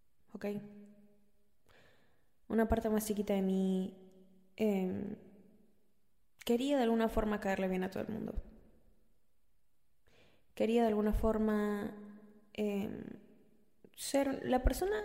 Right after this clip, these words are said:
a la que todo el mundo le caía bien, ¿ok? Eso era lo más encarcelador, lo más... Lo peor que le pude hacer a mi pequeña Danielita del pasado. Y te estoy hablando cuando era más chiquita, o sea,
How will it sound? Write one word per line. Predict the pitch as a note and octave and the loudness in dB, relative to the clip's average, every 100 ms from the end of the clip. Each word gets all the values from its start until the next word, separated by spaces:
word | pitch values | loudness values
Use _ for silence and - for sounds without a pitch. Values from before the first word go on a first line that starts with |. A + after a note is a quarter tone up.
| F#4 - | -6 -4
a | |
la | D#4+ D#4+ | -2 -2
que | |
todo | E4+ A4+ | 0 0
el | A4+ | 2
mundo | G4 F4+ | 4 4
le | D4 | 2
caía | - - A1 | 2 0 -2
bien, | G1+ G#3+ - | -4 -8 -6
¿ok? | G3+ G#3+ A3 - - - - - - - - - - - - - - - _ _ _ _ - _ | -4 -2 -4 -6 -16 -20 -20 -20 -20 -20 -20 -20 -20 -20 -20 -20 -20 -20 _ _ _ _ -20 _
Eso | G#3+ G#3+ - A3+ - - - - - - - - _ - | -6 -6 -6 -8 -10 -20 -20 -20 -20 -20 -20 -20 _ -8
era | A#3 B3 | -4 -2
lo | A3 | -2
más | G#3+ A3+ A#3+ - | -2 -4 -6 -8
encarcelador, | A3+ A3+ A3+ A3 - G#3+ G#3+ A#3+ A#3 | -8 -6 -8 -10 -8 -6 -6 -6 -2
lo | A3+ | 0
más... | A#3 A#3 - - - - - - - - - - _ - | 0 -2 -6 -14 -18 -20 -20 -20 -20 -20 -20 -20 _ 0
Lo | A#3+ B3 | 2 4
peor | D#4 D4 D4 | 6 6 4
que | B3+ | 0
le | |
pude | A#3+ A#3 A3+ | 2 2 2
hacer | G#3+ - G#3 G#3 - | 2 -2 -2 -2 -2
a | |
mi | G#3 G#3 | 0 2
pequeña | G#3 - G3+ G3 F#3+ F#3+ F#3+ | 2 2 0 0 0 -2 -2
Danielita | F#3+ F#3+ F3+ F3+ F3+ F3 F3 F3+ - - | 0 0 0 -2 -6 -8 -8 -12 -18 -10
del | F#3+ | -4
pasado. | F#3+ - - - A3 - - - | -2 -4 -6 -14 -16 -20 -20 -10
Y | G#3 | -8
te | A#3 | -4
estoy | F4 | -2
hablando | D#4 D4 | 0 0
cuando | C4 G#3 | 2 2
era | G#3 A3 | 2 2
más | G#3 G#3 | 0 -2
chiquita, | G3+ G3 G3 F#3+ | -6 -6 -6 -6
o | |
sea, | - | -6